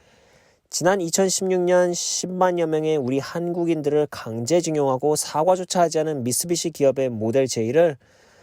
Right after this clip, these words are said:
"음, 안 해, 꺼져"라고 단호박 거절을 하여 일본인들의 분노를 산 적이 있었습니다. 추가로 그녀는 이준 열사의 기념관에 간판을 기증하기도 하여 개념 연예인으로 우리의 사랑을 받고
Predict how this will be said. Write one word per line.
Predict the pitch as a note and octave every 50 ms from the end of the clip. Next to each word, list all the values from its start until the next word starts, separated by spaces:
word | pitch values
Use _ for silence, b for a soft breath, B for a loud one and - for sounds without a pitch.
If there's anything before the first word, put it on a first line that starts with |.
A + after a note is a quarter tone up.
| b b b b b -
"음, | D#3 E3+ F3+ F#3 -
안 | D3 D3 D#3
해, | E3 F3 E3+ -
꺼져"라고 | - F3 F#3+ F#3 - F3 E3 E3+ E3+ E3+ D#3+ _ _ _ _ _ - A2+ A2+ B2 A2+ F3 G3 G3 -
단호박 | - - - - C#3 D#3 G#3 G#3+ -
거절을 | - E3 D3 C#3 D3 C#3+ D3 D3 C#3+
하여 | C3+ C#3 C3 C#3+ F3+ F#3+ E3+ - _ b b b b b b b
일본인들의 | A2 A#2+ B2 A#2+ C3+ C#3+ D3+ C#3+ C3+ C#3 D3 C#3+ C3+ _ -
분노를 | - - - A#2+ A#2+ C3 C#3 D#3+ F#3 F#3+ G3
산 | F3 - D#3+ C#3
적이 | C3+ C3 C3
있었습니다. | C3+ A#2 - A2 G#2 - G#2 G2+ G2 A2+ A2 A2 A2+ A#2 - _ b b b b b b b
추가로 | - - - G#3+ A#3 A#3+ A3
그녀는 | G#3 G3 G3+ G3 G3 F#3+
이준 | F3 D3 C#3+ C#3 - D#3 E3 D#3+
열사의 | D#3 D3+ D3 - D#3+ D3+ D3+ D3
기념관에 | - - C3 C3+ C3+ C3+ B2+ C3+ C3 C3+ C3
간판을 | - - - B2 B2+ B2+ - - E3+ F#3+ G3 F3
기증하기도 | - D3 C3 C#3 D3 C#3 C#3 C3 C3 C3+ C3
하여 | C3 B2+ C3+ C3+ C#3 C3+
개념 | - - - B2 B2+ D3 D#3+ E3+ D#3+
연예인으로 | D#3 D3 D3 D3 C#3+ C#3 C#3 C#3 C#3+
우리의 | C#3 B2 A#2 A#2+ C3 C3
사랑을 | B2 - - D3+ D3+ D3+ C#3+ A#2+
받고 | A2+ G#2 - - - F#3+ G3 F3+